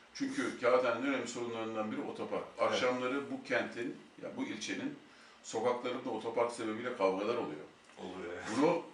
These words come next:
Speaker 1: yapabilmeliyiz. Yani bu işbirliğiyle yapılabilir. Yani sokaklar, e, caddeler insanlar içindir, araçlar için değildir. Bu mottoyla gidersek bazı şeyleri başarabiliriz.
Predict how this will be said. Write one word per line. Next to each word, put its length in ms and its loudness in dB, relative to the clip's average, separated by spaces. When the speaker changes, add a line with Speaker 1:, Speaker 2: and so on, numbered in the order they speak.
Speaker 1:
yapabilmeliyiz. 1080 4
Yani 280 6
bu 140 -2
işbirliğiyle 500 2
yapılabilir. 680 0
Yani 380 4
sokaklar, 640 4
e, 380 0
caddeler 580 6
insanlar 400 4
içindir, 360 -4
araçlar 400 4
için 320 -4
değildir. 340 -2
Bu 80 0
mottoyla 440 2
gidersek 640 0
bazı 260 8
şeyleri 320 -4
başarabiliriz. 760 0